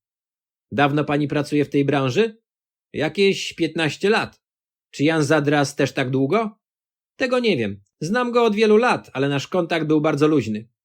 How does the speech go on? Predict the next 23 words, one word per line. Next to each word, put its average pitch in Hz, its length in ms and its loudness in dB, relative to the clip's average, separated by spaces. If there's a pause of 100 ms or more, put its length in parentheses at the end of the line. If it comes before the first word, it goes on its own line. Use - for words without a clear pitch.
(140)
Nie 254 140 -4
interesował 208 540 0
mnie 143 160 0
wcale". 113 380 -8 (800)
"Nawet 127 300 2
jako 135 200 -2
mężczyzna?" 131 760 -4 (440)
"Nawet. 170 600 -4
To - 100 -6
nie 196 120 0
mój 160 180 0
typ". 117 200 -2 (380)
Krystyna 240 540 -2
rozgadała 165 560 0
się. 98 180 -14 (320)
Opowiedziała 247 580 0
sporo 175 320 -2
o 117 40 0
szefie, 175 560 -2
nie 185 120 2
wymieniając 160 560 -2
jego 151 160 -2
nazwiska. 156 640 -4